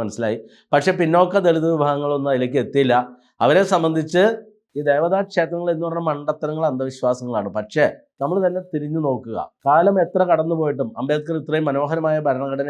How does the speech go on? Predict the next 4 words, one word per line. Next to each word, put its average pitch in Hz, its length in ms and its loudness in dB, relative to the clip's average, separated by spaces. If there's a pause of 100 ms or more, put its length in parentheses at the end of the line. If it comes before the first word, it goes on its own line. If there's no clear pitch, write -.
എഴുതിയുണ്ടാക്കിയിട്ടും 110 640 -2 (440)
ഉന്നത 170 380 4
സ്ഥാനങ്ങളിൽ 170 640 2
വിരാജിക്കുന്നവരെല്ലാം 143 1000 2